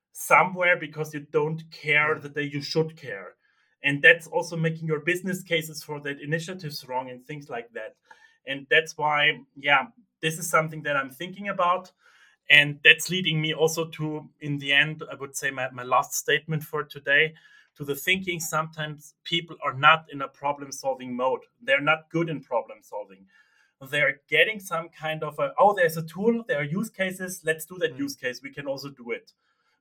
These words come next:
Speaker 1: But does that really make sense? Does it really solve my problem? Did I understand my problem? Did I come from the consumer to the problem, to the process, to the solution?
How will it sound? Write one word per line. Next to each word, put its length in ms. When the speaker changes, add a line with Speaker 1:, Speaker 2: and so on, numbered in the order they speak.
Speaker 1:
But 260
does 280
that 260
really 360
make 340
sense? 640
Does 280
it 200
really 340
solve 360
my 140
problem? 480
Did 220
I 100
understand 600
my 160
problem? 560
Did 180
I 180
come 460
from 340
the 100
consumer 880
to 160
the 120
problem, 640
to 120
the 120
process, 640
to 180
the 120
solution? 720